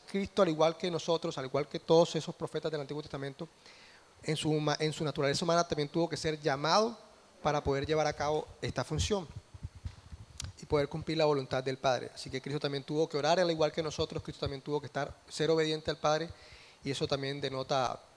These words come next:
esa, esa relación que había, esa intimidad que había entre, entre, entre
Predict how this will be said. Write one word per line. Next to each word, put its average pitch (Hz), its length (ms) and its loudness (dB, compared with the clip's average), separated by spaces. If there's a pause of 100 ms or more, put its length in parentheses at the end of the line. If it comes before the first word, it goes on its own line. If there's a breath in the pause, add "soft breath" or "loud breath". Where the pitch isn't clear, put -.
(200)
esa, 135 360 -2
esa 135 220 -6
relación 151 480 -4
que 151 140 -8
había, 131 240 -6
esa 131 160 -10
intimidad 135 460 -8
que 139 100 -8
había 127 160 -8
entre, 120 320 -8 (220)
entre, 117 520 -4 (1000 soft breath)
entre 120 640 -2